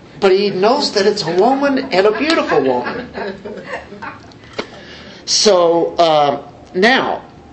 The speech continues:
Speaker 1: the thing is, he doesn't know who she is, maybe, or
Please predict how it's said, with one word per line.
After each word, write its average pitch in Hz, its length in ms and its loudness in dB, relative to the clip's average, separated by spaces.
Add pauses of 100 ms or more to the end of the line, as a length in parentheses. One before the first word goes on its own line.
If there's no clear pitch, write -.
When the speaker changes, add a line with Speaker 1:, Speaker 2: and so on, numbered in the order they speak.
(180)
Speaker 1:
the 170 100 -6
thing 240 280 4
is, 185 580 2 (220)
he 208 180 0
doesn't 254 460 2
know 190 580 4
who 214 240 2
she 185 460 -2
is, 131 760 0
maybe, 127 680 -4 (1700)
or 202 840 4